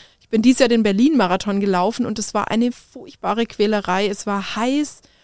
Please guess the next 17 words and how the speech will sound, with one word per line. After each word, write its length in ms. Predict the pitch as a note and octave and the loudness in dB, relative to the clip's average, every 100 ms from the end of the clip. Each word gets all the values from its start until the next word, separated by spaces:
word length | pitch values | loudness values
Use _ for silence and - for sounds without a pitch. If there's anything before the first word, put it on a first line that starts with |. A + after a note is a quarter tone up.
| _ - _ _ | _ -20 _ _
Ich 180 | A#3 A#3+ | 0 2
hatte 180 | A3+ | 0
vorher 360 | A3+ A#3 A3+ A#3+ | 0 2 2 2
eine 140 | A3+ | 0
wahnsinnig 460 | F#3+ G3+ C4 C4+ B3 | 2 4 4 2 0
stressige 500 | - A3+ A#3 A#3 G#3+ | -2 -2 -4 -6 -2
Woche. 440 | G3+ B3 B3+ A#3+ - | -2 -2 -2 -2 -4
Es 220 | - G3+ G#3+ | -8 -6 -4
war 180 | G#3 | -2
echt 400 | - A#3 - - | 0 -2 -4 -6
alles 460 | - G3+ A#3+ A3 - | -2 0 0 -2 -8
super 280 | C#4+ F4 C#4 | -10 -4 -4
strapaziös 920 | - A3+ A#3 G#3+ - G#3+ A#3+ D4 - - _ _ _ | 0 -2 0 -4 -6 -2 -2 -2 -6 -16 _ _ _
und 200 | - A3 | -2 0
hab 240 | A#3 B3 G#3 | 0 0 -2
aber 340 | G3+ G#3+ G#3+ - _ _ _ _ _ _ _ _ | 2 2 0 -4 _ _ _ _ _ _ _ _
dann 300 | G#2+ G2+ - | -2 -2 -2